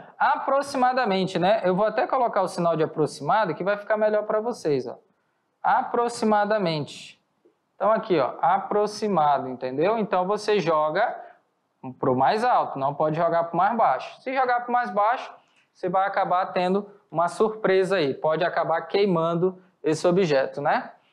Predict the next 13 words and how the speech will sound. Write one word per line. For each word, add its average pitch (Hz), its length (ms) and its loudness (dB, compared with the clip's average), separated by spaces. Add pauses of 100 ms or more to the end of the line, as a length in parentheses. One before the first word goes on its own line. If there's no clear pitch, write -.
(120)
Então, 247 520 -2 (640)
é 220 120 2
uma 233 180 0
questão 190 420 0
bem 208 480 -2
tranquila. 170 580 0 (880)
Pessoal, 180 300 2
olha 254 160 0
só, 220 240 0
dá 180 120 0
uma 202 40 4
olhadinha 202 300 0
aqui. 254 360 -2